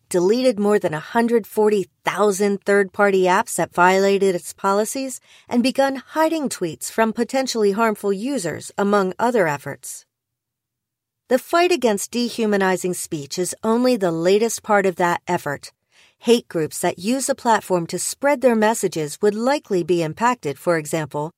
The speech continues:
even if they're not harassing a specific individual. But a rule against dehumanization won't help in circumstances where harassment is facilitated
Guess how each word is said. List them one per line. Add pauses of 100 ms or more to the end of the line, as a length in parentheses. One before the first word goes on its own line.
(240)
even
if
they're (160)
not
harassing
a
specific
individual. (640)
But
a
rule
against
dehumanization (200)
won't
help
in
circumstances
where
harassment
is
facilitated